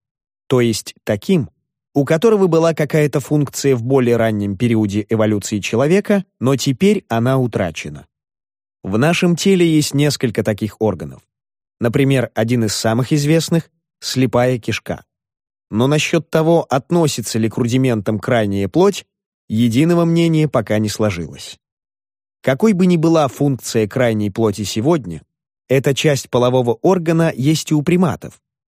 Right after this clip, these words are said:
а значит, она существует у нас уже более шестидесяти пяти миллионов лет эволюции. Крайняя плоть, как и остальные мужские половые органы,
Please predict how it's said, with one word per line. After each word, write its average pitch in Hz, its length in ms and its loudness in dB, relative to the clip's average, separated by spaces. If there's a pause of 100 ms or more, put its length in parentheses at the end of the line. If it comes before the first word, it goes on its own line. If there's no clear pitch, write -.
(320)
а 117 120 0
значит, 113 480 -2
она 160 400 0 (320)
существует 180 840 0
у 151 100 0
нас 156 320 0
уже 139 240 0
более 160 440 2
шестидесяти 131 920 -2
пяти 120 400 -2
миллионов 101 640 0
лет 98 300 -2
эволюции. 101 720 -4 (1200)
Крайняя 110 520 0
плоть, 135 420 0
как 101 220 -4
и 101 60 0
остальные 110 520 0
мужские 165 440 0
половые 151 440 2
органы, 135 520 0